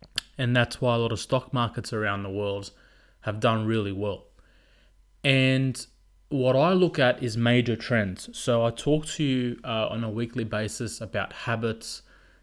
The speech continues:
about qualities, about the way of thinking. Very rarely do I drill down into markets themselves because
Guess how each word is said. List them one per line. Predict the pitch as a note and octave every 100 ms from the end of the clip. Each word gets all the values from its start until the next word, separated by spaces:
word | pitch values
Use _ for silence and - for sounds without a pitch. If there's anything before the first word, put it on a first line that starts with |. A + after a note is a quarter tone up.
| _ _
about | - G2+ A#2+ G2+ F#2 - - _ _ - - _ - - _
qualities, | - - B2+ A#2 - A#2 G#2+ G2 - - _
about | A#2 A2 G#2
the | A2+
way | A2+ A2
of | G2
thinking. | - A2+ G#2+ G#2+ G2+ G2 - - _ -
Very | A#2 C3+ C#3+ B2+
rarely | A#2 B2 A#2
do | A2 G#2
I |
drill | G2 F#2 A2+ A2+
down | G#2 A2 G#2
into | G2+ -
markets | G#2 G#2 G#2+ - F#2+ -
themselves | G2 - C3+ A2+ G2
because | F#2 A2+ - B2 A2